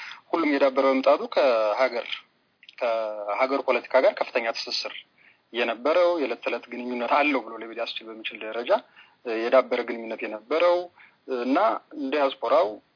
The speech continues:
ዋነኛ ድንበር ዘለል፣ እ፣ የፖለቲካ ተዋናይ በሀገራችን ውስጥ ድንበር ዘለል ዋነኛ የፖለቲካ ተዋናይ መሆን የቻለበት ጊዜ ነበረ። እንግዲህ፣ እ፣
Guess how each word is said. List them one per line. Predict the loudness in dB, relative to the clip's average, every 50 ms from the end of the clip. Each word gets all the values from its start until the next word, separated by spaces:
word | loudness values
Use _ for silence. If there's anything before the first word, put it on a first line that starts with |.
| _ 2
ዋነኛ | 4 4 4 4 0 -2 -4 -6 -8 -10 -10
ድንበር | -10 -8 -6 -4 -4 -4 -4 -4
ዘለል፣ | -4 -2 -2 -2 0 2 2 2 2 -2 -12 -20 _
እ፣ | -8 -6 -6 -6 -6 -6
የፖለቲካ | -6 -2 0 0 0 0 2 2 0
ተዋናይ | 2 4 2 2 0 -2 -6 -10 -14 _ _
በሀገራችን | _ -4 -4 -2 -2 -2 -4 -4 -4 -6 -8 -8
ውስጥ | -8 -8
ድንበር | -6 -4 -2 -2 -2 -4
ዘለል | -4 -4 -2 0 0 2
ዋነኛ | 2 2 2 0 -2 -4
የፖለቲካ | -4 -4 -4 -4 -2 -2 -2
ተዋናይ | 0 0 0 0 0 -2 -2 -6 -10 -12 -10 -10 -10 -4
መሆን | 0 2 4 4
የቻለበት | 6 6 6 4 4 0 -2 -4 -8 -8 -8 -12 -14 -14 -14 -12 -12 -12 -12 -12 -12 -10
ጊዜ | -8 -4 -2 0 0
ነበረ። | 0 0 0 -2 -4 -4 -6 -10 _ _ _ _ _ _ -20 -20 -20 _ _ _ _
እንግዲህ፣ | -8 -4 -2 -2 0 -2 -2 -4 -4
እ፣ | -4 -4